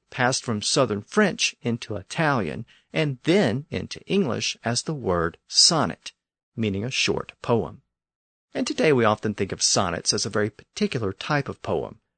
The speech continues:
one having fourteen lines with a certain meter and rhyme scheme, and usually having themes of romantic love.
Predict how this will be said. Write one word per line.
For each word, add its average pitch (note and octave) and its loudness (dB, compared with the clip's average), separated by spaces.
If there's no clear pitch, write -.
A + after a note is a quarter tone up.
one A2+ 2
having G2 -4
fourteen G#2+ 0
lines G#2+ 2
with G2+ -4
a G2 -2
certain G2 0
meter G2+ 0
and F#2+ -4
rhyme B2 2
scheme, F#2 -4
and G#3 0
usually A3+ 4
having C#3 0
themes G2+ 0
of A#2 0
romantic F#2+ -2
love. G2 0